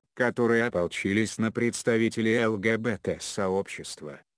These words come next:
защитников прав женщин и цыган. Поддерживаемые правительством возвеличивание лидеров националистического движения Украины времен Второй мировой войны,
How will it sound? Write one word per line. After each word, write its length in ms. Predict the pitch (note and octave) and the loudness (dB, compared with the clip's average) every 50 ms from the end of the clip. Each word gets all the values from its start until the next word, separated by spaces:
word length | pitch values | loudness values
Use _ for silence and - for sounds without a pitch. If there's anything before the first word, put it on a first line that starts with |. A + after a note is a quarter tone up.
| - | -8
защитников 840 | G#2 G2+ A2 A2 G#2 - - - B2+ A#2 - B2+ A#2+ - - G#2 F#2 | -2 0 2 2 2 0 -2 -2 -2 -2 0 0 -2 0 0 -2 -2
прав 340 | - - A2+ A2 A2 G#2+ F#2+ | 0 0 2 2 2 0 0
женщин 520 | F#2 G#2 G#2+ G2+ F#2+ - - - G#2 G#2 A2 | 0 2 2 2 2 0 -2 -2 0 0 0
и 40 | |
цыган. 480 | G#2+ - - F#2 D#2+ E2 D#2+ D2 - - _ _ _ | -2 -2 -6 -8 -6 -8 -8 -8 -10 -16 _ _ _
Поддерживаемые 800 | - B2 A#2 G#2 G2+ A2+ A#2+ A2+ G2 A2 A2 A2+ A2 A#2 A#2+ A#2+ A2 | 0 0 0 0 0 0 0 2 2 2 2 4 4 4 4 2 2
правительством 840 | - G#2+ G#2 G#2 A#2+ C#3 - G2+ G2+ F2 - - - G#2 G#2 G2+ | 2 2 2 2 0 -2 -4 -4 -4 -6 -6 -4 -2 0 0 0
возвеличивание 880 | G2 G2+ F2+ G2 G#2 G#2+ G#2 A#2 A#2 - - B2 A2+ A2+ A2+ A2+ A2+ A2+ | 0 0 0 0 0 2 2 0 0 0 0 0 2 4 4 4 4 4
лидеров 520 | A2 A2+ A#2 G#2 A2+ A2 A2+ A#2+ - - | 4 4 4 4 4 2 2 0 0 0
националистического 1200 | A2+ A2 G#2 - - G#2+ G2+ G2 G2 F#2+ F#2+ - - - - A2 - - A#2 - - - G#2+ G#2 G2+ | -2 -2 -2 0 -2 0 0 0 0 0 -2 -2 -4 -4 -4 -2 -2 -2 -4 -4 -2 0 2 2 0
движения 600 | F#2+ G2 G2+ F#2+ F2+ F#2 G2+ G2+ G#2 A2 A2+ A2 | 0 -2 -2 -2 -2 0 0 0 2 2 2 2
Украины 520 | G#2+ - - A#2 A2+ A2 A2+ A#2 A#2+ B2+ B2+ | 0 2 2 2 4 4 4 2 2 0 0
времен 400 | C3 C3+ C3 B2 A#2+ A#2+ A#2 A2+ | 0 0 2 2 2 0 0 -2
Второй 480 | - - B2+ B2+ B2 B2+ B2+ B2 A#2+ | 0 2 2 4 6 6 6 6 6
мировой 460 | A#2+ A#2+ A#2 A#2 A2+ A2 A2+ A2+ A2+ | 6 6 4 4 4 4 4 4 4
войны, 560 | G#2 A#2 A#2 A#2 A#2+ B2 B2+ B2 F#2 C#2+ - | 4 2 2 2 2 2 2 0 0 -2 -4